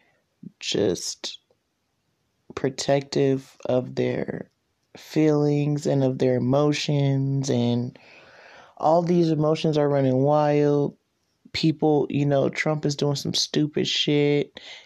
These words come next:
He's letting a lot of stupid shit happen. This coronavirus shit done s-, shut down schools. All the kids is at home. You know,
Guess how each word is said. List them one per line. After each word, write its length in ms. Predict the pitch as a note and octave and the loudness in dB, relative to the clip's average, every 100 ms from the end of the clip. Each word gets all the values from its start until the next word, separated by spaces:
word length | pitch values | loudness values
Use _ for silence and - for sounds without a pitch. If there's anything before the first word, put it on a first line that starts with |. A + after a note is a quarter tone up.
| _ | _
He's 240 | D#3 D3+ | 0 2
letting 240 | D#3 D3+ D3+ | 2 2 2
a 60 | |
lot 160 | D3 C#3+ | 0 0
of 80 | C#3 | -2
stupid 380 | - D3+ C#3+ | -2 -2 -2
shit 320 | C3+ C3+ C3 D3 | -2 0 0 0
happen. 720 | D#3 D3+ D3 D3+ D3 C#3+ D3+ - - - - - _ | 0 -2 -2 -2 -2 -2 -6 -14 -20 -20 -20 -20 _
This 220 | D3+ D#3 | 0 0
coronavirus 800 | - D#3 D3+ D3 C#3 D3 D3 D3 | 0 0 0 0 0 0 2 0
shit 220 | - D3+ | 0 0
done 180 | C#3+ C3+ | 2 0
s-, 160 | C3+ - | 0 -8
shut 340 | - - D3+ | -6 -2 -2
down 280 | D3 C#3 C3 | 0 -2 -2
schools. 680 | - - D3 D3 D3 D3+ D3 | -6 -4 0 2 2 0 0
All 200 | C3 C#3 | 0 0
the 80 | C3 | -2
kids 420 | - D3 D3 C#3+ | -2 0 0 -2
is 140 | C#3+ | -2
at 260 | D3 C#3 C#3 | 0 0 -2
home. 680 | D3+ D3 C#3+ C#3+ C#3 C#3 C#3 - - - - - _ | -2 0 0 -2 -2 -6 -10 -16 -20 -20 -20 -20 _
You 200 | C#3+ D3+ | 0 2
know, 600 | D3 C#3 C3+ C#3 C#3 C#3 | 4 2 2 2 0 -2